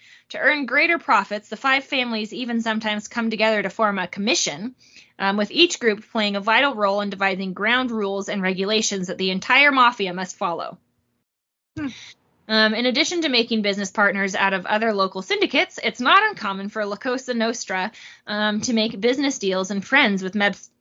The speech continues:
Speaker 1: members of the Sicilian and even Russian mobs. Um, business always comes first for Italian-American mafiosi, and make,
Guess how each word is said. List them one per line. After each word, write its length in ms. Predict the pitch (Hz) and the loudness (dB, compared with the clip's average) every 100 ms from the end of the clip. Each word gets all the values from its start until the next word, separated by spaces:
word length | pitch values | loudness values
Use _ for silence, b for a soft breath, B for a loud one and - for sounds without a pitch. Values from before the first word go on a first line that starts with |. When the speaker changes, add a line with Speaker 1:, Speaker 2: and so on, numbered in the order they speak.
| _ | _
Speaker 1:
members 440 | 226 233 262 277 226 | 4 6 6 2 2
of 100 | 190 | -2
the 60 | |
Sicilian 580 | 190 196 277 285 277 277 | -6 -6 -4 0 0 0
and 160 | - 208 | -2 -4
even 260 | 233 220 | -2 -2
Russian 360 | 185 196 - 196 | 0 -2 -2 0
mobs. 500 | 247 220 143 - - B B B B B _ | 4 4 2 -6 -20 B B B B B _
Um, 400 | 220 208 202 196 _ | 2 2 2 -4 _
business 400 | 302 320 277 269 | 0 2 2 6
always 420 | 226 254 277 285 | 6 6 4 2
comes 280 | 311 320 - | -2 -2 -2
first 340 | 214 202 - | 0 0 -2
for 100 | 214 | -4
Italian-American 800 | 208 214 208 220 214 208 214 247 | -2 2 2 2 2 0 0 2
mafiosi, 840 | 226 214 214 214 180 180 170 165 - B B - | 4 4 4 2 2 0 0 0 -4 B B -2
and 200 | 208 202 | 0 4
make, 400 | 208 208 - | 4 2 -2